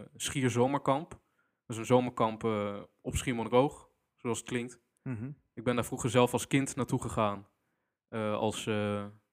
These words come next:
Speaker 1: elfjarig jongetje. En, ehm, dat was toen een, eh, echt een kinderkamp, dus daar kon je heen tot, tot en met je twaalfde. En toen, eh, heb ik met mijn vriendengroep toen gesmeekt of wij, eh,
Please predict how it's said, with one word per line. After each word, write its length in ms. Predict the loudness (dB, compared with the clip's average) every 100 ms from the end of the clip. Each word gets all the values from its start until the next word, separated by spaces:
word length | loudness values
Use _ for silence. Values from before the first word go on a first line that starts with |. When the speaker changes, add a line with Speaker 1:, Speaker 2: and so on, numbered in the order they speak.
| _ _ _ _
Speaker 1:
elfjarig 540 | 0 2 4 4 4
jongetje. 540 | 0 -2 -2 -4 -6 -10 _ _ _ _ _ _
En, 540 | -2 0 0 -2 -6 -6
ehm, 640 | -4 -2 -4 -6 -8 -14 -18 -20 _ _ _ _ _ _ _ _
dat 200 | 0 2
was 260 | 0 0 0
toen 220 | 0 0
een, 200 | -2 -2
eh, 420 | -2 -2 -4 -8 -10
echt 200 | -6 -6
een 60 | -2
kinderkamp, 540 | 0 0 2 0 -2
dus 100 | -8
daar 100 | -6
kon 120 | -2 0
je 60 |
heen 200 | 0 -2
tot, 320 | -2 -4 -6 _
tot 160 | -6 -2
en 60 |
met 160 | -2 -2
je 60 | 2
twaalfde. 540 | 6 6 4 -4 -6 _ _ _ _ _ _ _
En 80 | -8
toen, 240 | -4 -2 -2
eh, 260 | 0 -2 0
heb 180 | 0 2
ik 60 |
met 140 | 0 0
mijn 140 | 0
vriendengroep 420 | 0 -4 -2 -2 -2
toen 220 | -4 -2
gesmeekt 480 | 0 4 4 2 -2
of 120 | 2
wij, 520 | 4 4 2 0
eh, 60 | -2